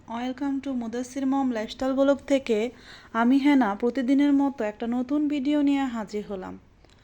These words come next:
আমার ভাইয়া ও আপুরা, ছোট্ট ছোট্ট সোনামণিরা, আপনারা সবাই কেমন আছেন?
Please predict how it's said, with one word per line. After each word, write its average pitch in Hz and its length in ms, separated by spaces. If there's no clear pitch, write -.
আমার 277 420
ভাইয়া 233 360
ও 285 80
আপুরা, 233 500
ছোট্ট 247 320
ছোট্ট 269 340
সোনামণিরা, 247 800
আপনারা 247 520
সবাই 262 380
কেমন 214 340
আছেন? 190 400